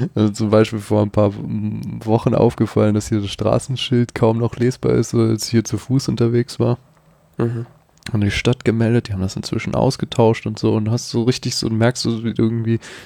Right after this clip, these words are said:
Speaker 1: viel mehr Aufmerksamkeit für deine Umgebung hast, wenn du, äh, dich da durch die Gegend bewegst.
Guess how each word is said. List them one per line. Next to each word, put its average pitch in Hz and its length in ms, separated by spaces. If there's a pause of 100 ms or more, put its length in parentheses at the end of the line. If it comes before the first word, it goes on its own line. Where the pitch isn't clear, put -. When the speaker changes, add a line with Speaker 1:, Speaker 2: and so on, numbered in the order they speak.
Speaker 1:
viel - 160
mehr 113 160
Aufmerksamkeit 110 640
für 117 80
deine 107 220
Umgebung 107 560
hast, 104 340
wenn 101 260
du, 104 400
äh, 101 220
dich 101 260
da 101 200
durch 101 180
die - 100
Gegend 104 260
bewegst. - 440